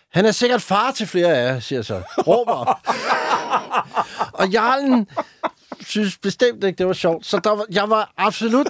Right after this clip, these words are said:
ikke den rette til opgaven. Min opgave var at få folk lidt op. Jeg havde gjort det modsatte. Nå, men så kommer der så en regissør ud, ikke, med sådan en headset, og han var lidt svedig, og så trækker,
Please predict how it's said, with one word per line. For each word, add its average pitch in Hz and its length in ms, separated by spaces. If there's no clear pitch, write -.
ikke 233 200
den 254 140
rette 202 220
til 220 140
opgaven. 185 440
Min 254 200
opgave 254 380
var 214 140
at 254 60
få 247 120
folk 240 340
lidt 233 160
op. 233 240
Jeg 185 140
havde 220 100
gjort 233 240
det 240 100
modsatte. 240 520
Nå, 160 100
men 175 80
så 233 120
kommer 247 260
der 220 60
så 226 160
en 220 120
regissør 214 460
ud, 175 320
ikke, 190 140
med 180 100
sådan 165 180
en 147 40
headset, 151 520
og 131 320
han 156 120
var 147 80
lidt 151 140
svedig, 139 400
og 139 60
så 156 160
trækker, 147 440